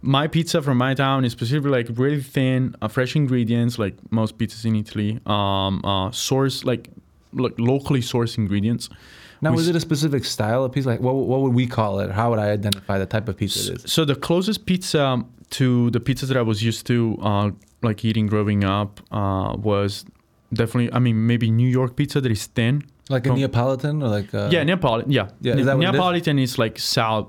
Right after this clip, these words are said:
Speaker 1: southern pizza.
Speaker 2: So that's what you would typically see in, is it
Speaker 1: So
Speaker 2: Puglia,
Speaker 1: it's
Speaker 2: you
Speaker 1: not
Speaker 2: said?
Speaker 1: You can find Napolitan pizza. I like Napolitan pizza, but, like, the pizza in my, in my city doesn't have, like, the really thick crust.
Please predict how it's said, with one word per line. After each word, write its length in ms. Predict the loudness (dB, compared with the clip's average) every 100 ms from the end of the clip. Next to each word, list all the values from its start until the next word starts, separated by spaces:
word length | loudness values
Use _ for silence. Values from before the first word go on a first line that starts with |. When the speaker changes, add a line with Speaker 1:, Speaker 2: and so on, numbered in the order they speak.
| -10
Speaker 1:
southern 460 | -6 -2 0 2 0
pizza. 360 | 0 -4 -4 0
Speaker 2:
So 80 |
that's 160 | 0 2
what 120 | 0
you 140 | 2 2
would 180 | 2 0
typically 340 | -2 0 -2
see 260 | -2 -2 -2
in, 560 | -4 -2 -2 -4 -8 -16 _ -10
is 100 | -2
it 20 | 0
Speaker 1:
So 140 | 2
Speaker 2:
Puglia, 180 | 2 2
Speaker 1:
it's 100 | 2
Speaker 2:
you 40 |
Speaker 1:
not 140 | 2 0
Speaker 2:
said? 240 | -2 -6 -18 _ _ _ _
Speaker 1:
You 220 | 0 0
can 160 | 2 0
find 360 | 0 0 2
Napolitan 480 | 2 2 0 0 0
pizza. 440 | 0 -2 0 -2 -4 -14 _
I 140 | 0 2
like 300 | 2 0 -2
Napolitan 400 | 0 0 0 0
pizza, 180 | 0 0
but, 140 | 0
like, 260 | 0 -2 -6 -16 -4
the 120 | -2
pizza 280 | 0 0 0
in 140 | 2 2
my, 160 | 0
in 300 | -2 -2 0
my 140 | 2 2
city 480 | 0 0 0 0 -2
doesn't 260 | -2 0 0
have, 140 | 0
like, 200 | 0 -2 -6 -20 -14
the 380 | -6 -2 0 0
really 320 | 0 0 0
thick 400 | -4 -4 -4 -4
crust. 540 | -6 -4 -2 -4 -14